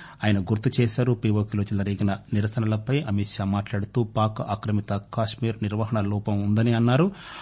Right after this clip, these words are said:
ఆమ్ ఆద్మీ పార్టీకి అనుకూలంగా తగినన్ని ఓట్లు వస్తే తాను మళ్లీ జైలుకు వెళ్లాల్సిన అవసరం లేదని ఆప్ అధినేత చేసిన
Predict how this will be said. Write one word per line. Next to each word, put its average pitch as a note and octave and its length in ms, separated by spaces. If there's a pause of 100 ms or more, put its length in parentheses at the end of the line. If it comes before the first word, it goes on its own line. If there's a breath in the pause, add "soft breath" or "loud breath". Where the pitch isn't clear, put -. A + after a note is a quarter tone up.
(160 loud breath)
ఆమ్ C3+ 220
ఆద్మీ D#3+ 340
పార్టీకి C3 480
అనుకూలంగా A#2+ 680 (100)
తగినన్ని A#2 500 (240)
ఓట్లు A#2 360
వస్తే G#2+ 400 (1700 soft breath)
తాను C#3 220
మళ్లీ C3 340 (180)
జైలుకు C3 400
వెళ్లాల్సిన A2 400
అవసరం G#2+ 360
లేదని G#2 340 (240)
ఆప్ A2 260
అధినేత G#2 360 (120)
చేసిన G#2 360